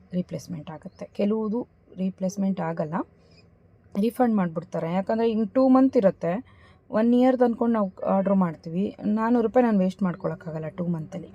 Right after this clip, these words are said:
So ಅದಕ್ಕೆ ಅದನ್ನು ನಾನು ಅವ್ರಿಗೆ ಹೇಳಿ, ಆ, ಈ ಥರ ಹಂಗಾಗಿದೆ ಅಂದಾಗ ಅವ್ರು ರೀಫಂಡ್ ಮಾಡ್ತಾರೆ. So ಇನ್ನೊಂದ್ಸಲಿ ಇನ್ನೊಬ್ರಿಗೆ ಆ ಮಿಸ್ಟೇಕ್ ಅವ್ರು ಮಾಡಲ್ಲ.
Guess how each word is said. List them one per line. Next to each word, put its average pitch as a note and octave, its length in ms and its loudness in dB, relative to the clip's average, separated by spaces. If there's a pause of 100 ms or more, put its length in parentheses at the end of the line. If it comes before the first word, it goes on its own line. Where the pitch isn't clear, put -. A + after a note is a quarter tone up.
(640)
So A#3+ 80 2
ಅದಕ್ಕೆ A#3 260 2
ಅದನ್ನು G#3 260 4
ನಾನು G3 160 2
ಅವ್ರಿಗೆ E3+ 200 -4
ಹೇಳಿ, F#3+ 360 2
ಆ, F3+ 400 -2
ಈ E3+ 100 -6
ಥರ F#3 160 -2
ಹಂಗಾಗಿದೆ F3+ 560 0
ಅಂದಾಗ F3 260 -4
ಅವ್ರು D4+ 180 -2
ರೀಫಂಡ್ F3 340 -6
ಮಾಡ್ತಾರೆ. D#3 380 -14 (420)
So C#4+ 100 4
ಇನ್ನೊಂದ್ಸಲಿ A3 440 4
ಇನ್ನೊಬ್ರಿಗೆ G3 400 2
ಆ F#3 40 0
ಮಿಸ್ಟೇಕ್ E3+ 440 -6
ಅವ್ರು F#3 120 -2
ಮಾಡಲ್ಲ. E3 320 -8